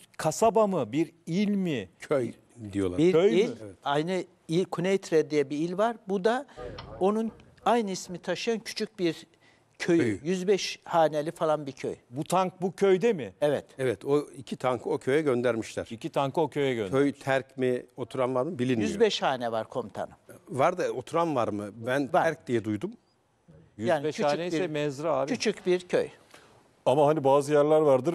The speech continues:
Speaker 4: yollar oradan geçiyordur, kritik öneme sahiptir. Öyle bir yer olabilir belki.
Speaker 2: Murat
Speaker 1: Roma
Speaker 2: Bey,
Speaker 1: gibi.
Speaker 2: zaten
Speaker 4: Askeri anlamda <laughs> olabilir.
Speaker 2: Zaten ben bu iki tankın kaderine
Speaker 3: Kudna
Speaker 2: terk edilip,
Speaker 3: köyüymüş.
Speaker 2: e, o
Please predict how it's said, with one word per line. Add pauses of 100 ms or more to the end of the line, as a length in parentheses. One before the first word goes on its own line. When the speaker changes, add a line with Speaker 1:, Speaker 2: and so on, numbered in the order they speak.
(160)
Speaker 4:
yollar
oradan
geçiyordur,
kritik
öneme
sahiptir.
Öyle
bir
yer
olabilir
belki.
Speaker 2:
Murat (100)
Speaker 1:
Roma
Speaker 2:
Bey,
Speaker 1:
gibi.
Speaker 2:
zaten
Speaker 4:
Askeri
anlamda (200)
<laughs>
olabilir. (360)
Speaker 2:
Zaten
ben
bu
iki
tankın
kaderine
Speaker 3:
Kudna
Speaker 2:
terk
edilip,
Speaker 3:
köyüymüş. (280)
Speaker 2:
e,
o